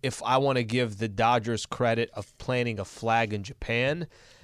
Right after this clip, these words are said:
I think I'd give the Dodgers credit for running a really good organization that when the time came for Shohei Ohtani to pick where he's gonna plant his flag for the next X amount of years,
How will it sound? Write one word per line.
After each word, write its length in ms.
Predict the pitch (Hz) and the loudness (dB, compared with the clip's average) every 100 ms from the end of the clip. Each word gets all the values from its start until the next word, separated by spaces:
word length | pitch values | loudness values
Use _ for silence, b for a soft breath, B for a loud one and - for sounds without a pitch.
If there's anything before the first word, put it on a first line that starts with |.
| b - - | b -20 -2
I 120 | 143 160 | 0 2
think 240 | 185 175 | 2 2
I'd 160 | 156 127 | 2 2
give 180 | 156 123 | 0 0
the 80 | |
Dodgers 460 | 117 127 123 120 110 | 2 4 4 2 -2
credit 340 | - 127 113 | 0 2 2
for 160 | - 120 | 0 -2
running 380 | 107 123 127 117 | 2 0 0 0
a 80 | 110 | 0
really 260 | 117 123 | 0 0
good 180 | 113 117 | 0 -2
organization 1080 | - 117 107 104 95 123 143 - 113 107 104 b b b 117 | 0 0 0 -2 0 2 2 0 -2 -2 -6 b b b 0
that 220 | 127 123 | 0 2
when 200 | 135 123 | 0 0
the 100 | 117 | 0
time 460 | - - 160 156 | 2 4 4 4
came 640 | 143 - 156 135 117 113 110 b b b | 2 2 4 4 2 0 -6 b b b
for 160 | - 117 | -2 0
Shohei 540 | - 151 151 151 143 | 4 6 6 6 4
Ohtani 680 | 127 - - 143 143 127 120 | 2 0 2 2 2 2 2
to 80 | 110 | 0
pick 340 | - 151 - | 0 0 0
where 220 | 131 147 | 2 4
he's 280 | 147 156 135 | 4 2 0
gonna 220 | 151 139 | 2 2
plant 360 | - - 151 127 | 0 2 2 2
his 200 | 143 165 | 0 0
flag 420 | - 147 131 120 | 0 4 4 4
for 100 | - | 0
the 100 | 131 | 0
next 320 | 127 123 - - | 0 0 -2 -6
X 220 | 139 - | -4 -2
amount 260 | 147 135 123 | 2 2 2
of 60 | |
years, 580 | 120 160 160 127 117 - | 2 4 4 4 0 -4